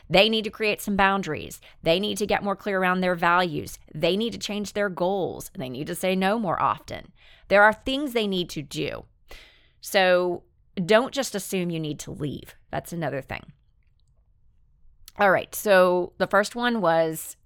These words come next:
you're not clear on your values. Get clear on your values. The second one was worrying way too much about what other people will think, which prohibits you from making any changes. Number three, and the second one leads into number three. They're kinda interlinked,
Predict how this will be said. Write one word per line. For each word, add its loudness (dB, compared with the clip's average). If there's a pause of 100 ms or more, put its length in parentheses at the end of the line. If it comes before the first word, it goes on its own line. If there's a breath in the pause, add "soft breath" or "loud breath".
(200)
you're -4
not 4
clear 2
on 0
your -4
values. -2
Get -8
clear 0
on -4
your -6
values. 0
The -10
second -2
one -6
was 0
worrying -4
way 0
too -6
much -2
about -2
what 0
other 2
people -8
will -2
think, -6
which -6
prohibits -4
you -4
from -8
making -6
any -8
changes. -12 (840 loud breath)
Number 0
three, -6 (320)
and -2
the -6
second -4
one 0
leads -2
into -4
number -6
three. -10
They're -8
kinda -8
interlinked, -8